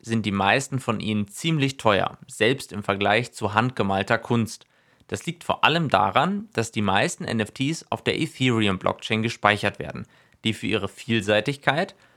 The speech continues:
aber auch für ihre hohen Gas-Fees, also die Transaktions- und Verarbeitungsgebühren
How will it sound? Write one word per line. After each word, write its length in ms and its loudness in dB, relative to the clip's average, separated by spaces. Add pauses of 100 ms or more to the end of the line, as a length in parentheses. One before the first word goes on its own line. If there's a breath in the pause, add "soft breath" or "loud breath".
(140 soft breath)
aber 300 4
auch 180 2
für 100 -10
ihre 300 -2
hohen 300 2
Gas-Fees, 760 -2 (120)
also 260 0
die 120 -4
Transaktions- 920 -2
und 200 -4
Verarbeitungsgebühren 1080 0